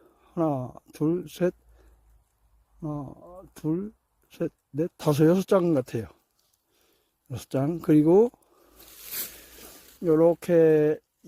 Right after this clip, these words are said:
잎과 잎 사이에서 이렇게 꽃줄기가 나와서요. 이렇게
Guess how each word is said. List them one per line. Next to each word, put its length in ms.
잎과 480
잎 240
사이에서 680
이렇게 320
꽃줄기가 580
나와서요. 580
이렇게 220